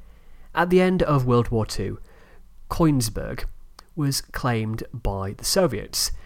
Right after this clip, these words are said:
and was annexed, but Stalin made the interesting decision to transfer the territory out of the Lithuanian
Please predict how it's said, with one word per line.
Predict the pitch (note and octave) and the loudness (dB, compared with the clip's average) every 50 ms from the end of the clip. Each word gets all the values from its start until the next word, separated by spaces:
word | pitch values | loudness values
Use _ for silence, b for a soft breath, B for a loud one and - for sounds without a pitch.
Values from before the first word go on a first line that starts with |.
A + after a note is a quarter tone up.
| B B B | B B B
and | - A2 G#2+ G#2+ A2+ | -6 -6 -6 -4 -4
was | A2+ G#2 - - - | -4 -6 -6 -4 -4
annexed, | C3+ C3 G#2+ - - - - - - - - - | -6 -4 -4 -6 -10 -10 -6 -6 -4 -4 -4 -4
but | C3+ - - - | -4 -4 -2 -2
Stalin | - - - F3 E3+ E3+ F3 F3 E3+ E3+ - | -2 2 2 4 4 4 2 2 0 0 0
made | C#3 B2 A#2+ A#2+ A#2+ A#2 A#2+ A2 | 0 0 0 0 0 -2 -4 -6
the | A#2 G#2+ G#2 - - | -6 -6 -8 -8 -6
interesting | - G3+ G3 - F3+ D#3 - - - A#2+ A#2+ - | -6 -6 -4 -2 -2 -2 -2 -4 -6 -8 -8 -8
decision | - B2 - - C3 A2+ - - G2 G2 B B B B B B B B | -8 -4 -4 -2 -2 -2 -4 -6 -8 -10 B B B B B B B B
to | - D3 | -8 -6
transfer | - - - F#3+ F3+ F#3+ F#3 - - - - E3+ E3+ | -4 0 0 2 2 2 2 0 0 2 2 0 0
the | E3 D#3 | 0 -2
territory | - - - A#2 G#2+ G2+ - - - A#2 A2 - - - - | 2 2 2 4 2 -2 -2 -2 -2 0 -2 -2 -6 -8 -4
out | B2 C#3 D3 - - | -4 -2 -2 2 2
of | F3 - | 2 2
the | - D#3 | 2 0
Lithuanian | D3 D3 C#3+ - - C#3 A#2+ A#2 A#2+ A#2 A2 G2+ F#2+ G2 G2 A2 | 0 0 0 0 0 0 0 2 2 2 2 0 -4 -6 -8 -10